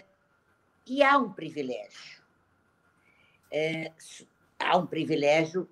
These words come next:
dos homens e dos homens brancos. Isso é nítido. Se nós pegarmos as direções, inclusive, da federação,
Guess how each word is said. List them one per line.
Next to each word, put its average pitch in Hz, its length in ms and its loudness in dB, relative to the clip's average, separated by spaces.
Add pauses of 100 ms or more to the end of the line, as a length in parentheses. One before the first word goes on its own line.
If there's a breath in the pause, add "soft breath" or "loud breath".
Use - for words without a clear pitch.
dos 196 260 0
homens 175 460 4
e 190 60 -8
dos 202 240 -8
homens 180 340 -8
brancos. - 500 -6 (340 soft breath)
Isso 254 300 4
é 254 80 12
nítido. 175 680 0 (200 loud breath)
Se 240 140 4
nós 269 220 6
pegarmos 190 760 2
as 156 180 -12
direções, 165 1000 -6
inclusive, 127 840 -6 (320 loud breath)
da - 160 4
federação, 147 1300 0